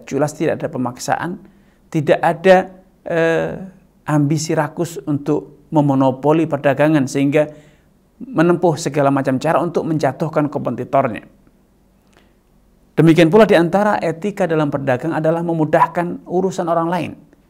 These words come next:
Rasulullah bersabda, "Rahimallahu imra'an samhan idza ba',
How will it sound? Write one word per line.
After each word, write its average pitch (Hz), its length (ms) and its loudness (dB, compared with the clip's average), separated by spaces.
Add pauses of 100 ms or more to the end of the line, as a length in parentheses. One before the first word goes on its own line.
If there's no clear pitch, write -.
(160)
Rasulullah 135 320 0
bersabda, 131 480 -2
"Rahimallahu 131 960 0 (320)
imra'an 147 640 -2 (320)
samhan 147 640 2
idza 120 240 0
ba', 139 400 2